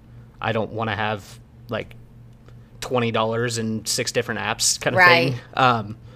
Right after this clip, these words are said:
Speaker 1: but
Speaker 2: Wanna
Speaker 1: anyway.
Speaker 2: consolidate.
Speaker 1: But anyway, so they, uh, sold whatever portion of Barstool they own back to Portnoy, which probably is not great for Barstool that,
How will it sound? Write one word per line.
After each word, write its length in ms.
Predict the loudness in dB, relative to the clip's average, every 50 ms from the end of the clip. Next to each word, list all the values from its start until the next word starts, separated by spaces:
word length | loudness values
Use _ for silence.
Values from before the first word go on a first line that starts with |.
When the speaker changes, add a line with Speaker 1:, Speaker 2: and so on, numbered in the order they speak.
| -20 -20 -20 -20 -20 -20 -20 -20 -20 -20 -6 -2
Speaker 1:
but 40 |
Speaker 2:
Wanna 120 | 0 2 2
Speaker 1:
anyway. 280 | 2 2 0 0 0 0
Speaker 2:
consolidate. 560 | 2 0 0 0 -4 -10 -14 -16 -16 -18 -20 -20 -18 -6 0
Speaker 1:
But 120 | 4 6
anyway, 360 | 6 6 6 6 4 4 2
so 160 | 2 0 -2
they, 520 | 0 2 4 4 4 4 2 0 0 0 0
uh, 400 | 0 0 -2 -4 -4 -6 -6 -8 -10 -16 -20 -16 -10
sold 580 | -8 -6 -2 2 4 6 6 6 4 2 -2 -8 -16 -20 -20 -20 -18
whatever 500 | -14 -8 -4 -2 0 0 0 0 0 -2
portion 340 | -2 -2 -4 -2 -2 -4 -4
of 60 | -2
Barstool 320 | -2 -2 -2 -2 -4 -4 -4
they 120 | -4 -4
own 160 | -4 -4 -6 -6
back 200 | -6 -8 -8 -8
to 60 | -12
Portnoy, 520 | -10 -8 -8 -8 -6 -8 -6 -6 -6 -6
which 320 | -6 -6 -6 -6 -8 -8 -10 -14 -20 -20 -20
probably 640 | -16 -10 -2 2 4 4 4 6 4 2 2 2
is 140 | 0 0 -2
not 340 | -2 0 0 0 -2 -4 -6
great 300 | -6 -4 -4 -4 -4 -6
for 140 | -8 -6
Barstool 640 | -4 -2 -2 -2 -4 -4 -4 -4 -2 -2 -2 -4 -4 -6
that, 260 | -6 -6 -6 -6